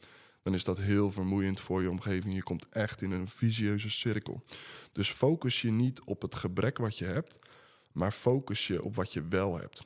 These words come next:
En dit is zo mooi. Gideon, die was de jongste, eh, in zijn familie. En zijn familie was de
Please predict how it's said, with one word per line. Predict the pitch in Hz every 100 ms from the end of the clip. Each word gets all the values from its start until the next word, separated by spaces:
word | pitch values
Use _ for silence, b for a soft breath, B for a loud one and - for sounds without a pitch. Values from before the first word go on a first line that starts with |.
| -
En | 92
dit | 117
is | -
zo | - 123
mooi. | 131 123
Gideon, | 113 143 143 113 101 104
die | 107
was | 104 -
de | 101
jongste, | 104 135 131 123 139 B B B B B B B B B
eh, | 92 90 -
in | 110 107
zijn | 110
familie. | 101 98 107 127 135
En | 101
zijn | 95
familie | - 101 113 113
was | 90
de | 104